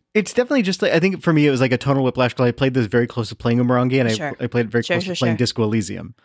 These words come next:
Speaker 2: Sure.
Speaker 1: which are both very
Speaker 2: I think that's also gonna be one of my holiday games
Speaker 1: <laughs>
Speaker 2: this year. I've been
Speaker 1: Yeah.
Speaker 2: waiting to get to that forever.
Speaker 1: But, but yeah, I mean, this sounds all critical, but I,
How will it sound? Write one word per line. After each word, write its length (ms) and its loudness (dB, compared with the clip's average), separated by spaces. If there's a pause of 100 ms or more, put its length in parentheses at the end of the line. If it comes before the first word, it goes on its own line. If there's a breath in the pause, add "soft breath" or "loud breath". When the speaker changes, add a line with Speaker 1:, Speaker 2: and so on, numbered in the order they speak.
Speaker 2:
Sure. 360 0
Speaker 1:
which 160 -2
are 340 0 (100)
both 220 2
very 800 0 (140)
Speaker 2:
I 60 -2
think 200 0
that's 280 2
also 260 2
gonna 200 2
be 200 2
one 160 0
of 60 -2
my 180 -2
holiday 460 0
games 460 -4
Speaker 1:
<laughs> 60 -14
Speaker 2:
this 260 -4
year. 240 -2 (180)
I've 100 -4
been 180 0
Speaker 1:
Yeah. 40 -10 (380 loud breath)
Speaker 2:
waiting 200 2
to 60 -4
get 140 -2
to 60 -6
that 140 0
forever. 460 0
Speaker 1:
But, 80 -2
but 140 2
yeah, 160 4
I 100 2
mean, 180 2
this 140 0
sounds 200 0
all 80 2
critical, 260 -2
but 120 4
I, 120 2